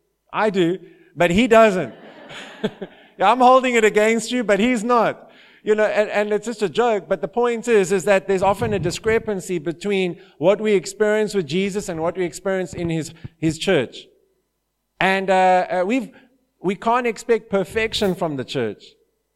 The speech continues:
We've got to expect to have grace for them. Not, don't, don't worry about experiencing grace from other people. We want that, but it's more about experiencing, uh, us extending grace. We have to be the, the first person often to express that grace towards others.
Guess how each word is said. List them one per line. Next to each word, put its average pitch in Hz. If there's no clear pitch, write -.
We've 165
got 202
to 208
expect 226
to 160
have 151
grace 190
for 135
them. 95
Not, 214
don't, 196
don't 233
worry 214
about 175
experiencing 202
grace 147
from 139
other 127
people. 131
We 147
want 208
that, 143
but 180
it's 180
more 233
about 196
experiencing, 202
uh, 165
us 208
extending 185
grace. 147
We 156
have 202
to 190
be 185
the, 175
the 165
first 208
person 214
often 156
to 175
express 208
that 165
grace 165
towards 156
others. 120